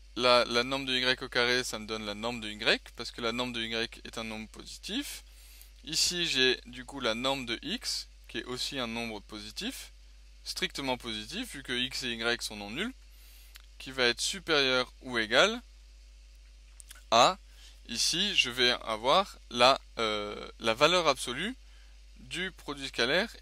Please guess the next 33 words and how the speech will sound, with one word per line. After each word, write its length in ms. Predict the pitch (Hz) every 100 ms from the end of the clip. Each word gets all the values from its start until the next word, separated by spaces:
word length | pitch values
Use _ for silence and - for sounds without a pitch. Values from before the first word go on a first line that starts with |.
| -
X 480 | 160 208 - - - - - - - - - - - - - -
par 180 | 151 151
Y. 460 | 139 127 - - - - - - - - - - - - - - - - - - - - -
Ici, 240 | - 185
j'ai 100 | 175
bien, 300 | 135 156 180
j'ai 140 | 123 127
bien 200 | 151 180
la, 240 | 151 123
la 160 | 113 113
valeur 280 | 139 170 175
absolue, 360 | - 160 143
d'accord ? 340 | 120 - 147 - - - -
J'ai 140 | 123
pas 160 | 123 165
simplement 540 | - 165 156 143 147 143
le 120 | 120
produit 240 | - 120
scalaire 380 | - 110 143 185
parce 200 | - 123
que 160 | - 165 - - - -
je 160 | 117
veux 220 | 117 147 170
que 60 |
ce 120 | -
nombre 260 | 131 147 175
soit 200 | - 135
positif. 680 | - 160 156 - 131 - - - -
Et 80 | 120
ici, 400 | 110 - 180 240 - - -
j'ai 340 | 123 143 151 - 127
obtenu 480 | 131 117 117 185 - -
exactement 680 | 151 147 135 123 113 135